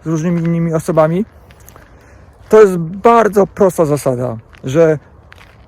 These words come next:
to, czemu poświęcamy uwagę, to, to po prostu rośnie i przynosi nam potwierdzenia w fizycznym świecie. A można żyć na takiej linii czasowej, że takich potwierdzeń nie będzie.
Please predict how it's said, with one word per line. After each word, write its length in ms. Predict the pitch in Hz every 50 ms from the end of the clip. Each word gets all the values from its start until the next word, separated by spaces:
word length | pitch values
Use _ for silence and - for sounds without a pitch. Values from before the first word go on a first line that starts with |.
| - - - - - -
to, 160 | - 247 226
czemu 260 | - - 214 202 190
poświęcamy 520 | 165 190 - - 180 165 - 190 185 170 160
uwagę, 460 | 165 147 165 156 147 139 190 220 330 262 - - _ - _ _ _ -
to, 100 | - 226
to 80 | 226 214
po 80 | 202 208
prostu 240 | 190 - - 185
rośnie 460 | 170 175 190 - - - 233 240 269 254 - - - - - - - - -
i 180 | 311 247 247 214
przynosi 540 | - - - - 233 220 220 208 - 214 196
nam 160 | 190 185 165
potwierdzenia 680 | - 190 - - 190 156 151 180 170 170 165 165 160
w 60 | 156
fizycznym 460 | - - 156 131 151 143 - 160 151
świecie. 440 | 147 - - 104 92 - - 110 107 - - - - _ - - - _ - - - - - - -
A 140 | - 151 160
można 480 | 165 190 220 247 233 185 170 170 156 139
żyć 500 | 123 165 208 190 190 - - - - - - _ _ - - - - - - - - _ - - - - _ - - - - - - _ - - - - - - - - - - - - - - _ -
na 120 | - 170 165
takiej 280 | - 240 247 - 247
linii 220 | 226 202 180 185 165
czasowej, 560 | - 170 151 - 175 143 127 160 202 330 311 - - - - - - - - - - - - - - - -
że 120 | 185 196 208
takich 260 | - 294 214 196 -
potwierdzeń 480 | - 220 - - - 170 135 143 180 196
nie 100 | 214 226
będzie. 420 | 427 403 - 147 113 - - -